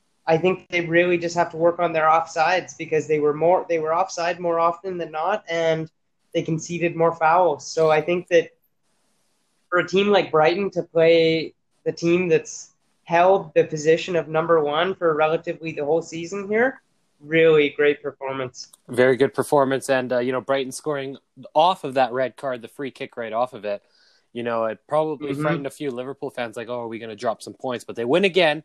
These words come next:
Speaker 2: and they extend their, uh, they extend their, uh, points up, uh, from second and third place. Okay, so, uh, next game here, which is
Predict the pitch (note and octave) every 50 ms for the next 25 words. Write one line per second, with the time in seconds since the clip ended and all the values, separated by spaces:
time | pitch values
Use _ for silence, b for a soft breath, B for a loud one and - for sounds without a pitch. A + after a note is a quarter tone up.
0 | b b b b b b b - A#2+ B2 A#2+ A#2 - - - - - E3+ E3+ F3
1 | F3+ F3 F3 E3 E3 D#3+ D#3 D3+ C#3+ C#3 C3+ B2 B2 A2 G#2+ B2+ B2 - - -
2 | - D#3+ D#3+ E3 D#3 D3 C#3 C3 A#2+ A2+ _ _ _ - E3 D#3+ C#3+ C#3 C#3 _
3 | - - - - _ - B2+ B2+ - C3+ C3 B2+ B2 A#2 A2+ A2 G#2+ G2+ _ _
4 | _ _ _ _ _ _ _ _ _ _ _ _ - C3+ A#2+ - - D3 C3+ -
5 | C3+ B2+ A2+ - C#3+ C3 B2+ - _ - C#3+ B2+ A2+ G#2+ G2+ - - - - C#3
6 | C3 - - D3 C3 A#2+ - - - C#3 C3 B2+ B2 A#2+ A#2 A#2 B2+ D3 C#3 -
7 | - - D3 C#3 C3 B2+ A2+ B2+ C3 C3 C3 C3 B2 C3 C3 B2 - - - -
8 | C3 C3 B2 A#2+ A2 - -